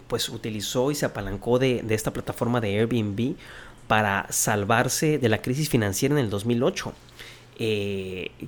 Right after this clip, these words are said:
que, que si bien Airbnb tra-, tardó de, en, en, en agarrar tracción en diferentes partes del mundo, así como en Latinoamérica,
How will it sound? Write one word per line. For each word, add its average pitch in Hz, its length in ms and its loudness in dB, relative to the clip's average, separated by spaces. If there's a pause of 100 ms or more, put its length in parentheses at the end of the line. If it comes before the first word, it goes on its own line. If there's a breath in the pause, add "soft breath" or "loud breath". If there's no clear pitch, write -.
(140)
que, 104 420 -4
que - 100 -2
si - 160 -2
bien 123 540 4 (220)
Airbnb 120 380 0
tra-, 110 260 -4
tardó 113 560 2
de, 120 340 0
en, 98 280 -4
en, 98 260 -8
en 98 160 -6
agarrar 101 380 0
tracción 117 360 -2
en 113 80 0
diferentes 107 520 -4
partes 110 520 -2
del 104 120 -2
mundo, 110 260 -2
así - 100 -10
como 113 200 -2
en 104 40 -2
Latinoamérica, 107 560 -2